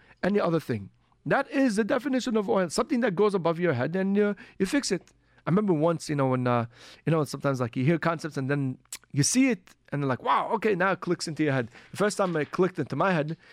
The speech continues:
was I was once by, uh, I was on the Shabbaton, and it was in, like, um, one of those sleepaway camps, and we were in the building where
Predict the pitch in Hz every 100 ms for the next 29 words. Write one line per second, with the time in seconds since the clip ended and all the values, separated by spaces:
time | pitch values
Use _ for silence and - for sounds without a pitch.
0 | - _ 147 170 135 151 - _ _ _
1 | _ _ _ - _ _ _ 131 131 170
2 | 175 - 147 143 135 127 123 117 113 -
3 | - 135 120 127 120 135 120 127 226 208
4 | 170 127 123 120 113 123 120 117 117 113
5 | 110 101 - - 143 135 - 185 226 196
6 | 175 - 156 151 - - - - - -
7 | - 139 131 127 127 123 - _ _ _
8 | 180 143 147 147 208 214 143 180 160 160
9 | 135 131 127 123